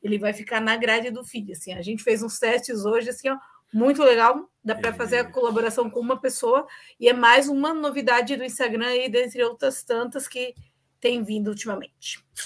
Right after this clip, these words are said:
Speaker 2: Isso, até a gente vai comentar um pouquinho mais, a gente vai adentrar um pouquinho mais falando de forma bem prática sobre o que você vê na tua timeline, o que que tá acontecendo aí,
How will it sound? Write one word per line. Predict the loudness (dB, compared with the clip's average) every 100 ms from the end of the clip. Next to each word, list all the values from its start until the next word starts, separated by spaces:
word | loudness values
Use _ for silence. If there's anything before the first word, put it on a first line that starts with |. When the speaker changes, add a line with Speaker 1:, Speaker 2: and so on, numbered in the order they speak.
| -12
Speaker 2:
Isso, | -10 -6 -6 -4 -6 -8
até | -6 -2
a | 0
gente | 0
vai | 0
comentar | 0 2 2 4
um | 4
pouquinho | 2 -4 -2 -2
mais, | 2 4 4 2
a | -4
gente | 0
vai | 2 2 0 -4
adentrar | -4 -4 -6 0 0
um | 2
pouquinho | -2 -6 -2
mais | -2 0
falando | 0 0 0 -2
de | -2
forma | -2 -2 -2
bem | -4
prática | -2 0 0 -2 -4 -4
sobre | -4 -4 -4 -4
o | -8
que | -10 -6 -4 0
você | 0 0 0 0
vê | 2 4
na | 4 2
tua | 2 2
timeline, | 2 2 2 4 6 4 -2 -12 -20 -18
o | -16
que | -14
que | -8
tá | -4
acontecendo | -4 -6 -8 -6 -6 -6 -6 0 2
aí, | 0